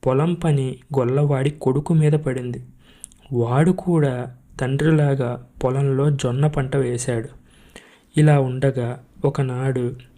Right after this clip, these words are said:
ధాన్యలక్ష్మి, ధనలక్ష్మి, ధైర్యలక్ష్మి, "నేను గొప్పంటే నేను గొప్ప" అని తమలో తాము వాదులాడుకుంటూ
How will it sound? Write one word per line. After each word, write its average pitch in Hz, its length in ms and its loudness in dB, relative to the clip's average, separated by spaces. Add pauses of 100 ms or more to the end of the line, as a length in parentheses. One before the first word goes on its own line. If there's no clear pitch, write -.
(420)
ధాన్యలక్ష్మి, 139 880 2 (420)
ధనలక్ష్మి, 143 880 0 (260)
ధైర్యలక్ష్మి, 139 920 2 (580)
"నేను 139 300 2
గొప్పంటే 156 600 0
నేను 139 300 2
గొప్ప" 127 360 -2
అని 123 560 -4 (240)
తమలో 147 340 4
తాము 139 300 -2
వాదులాడుకుంటూ 131 1080 0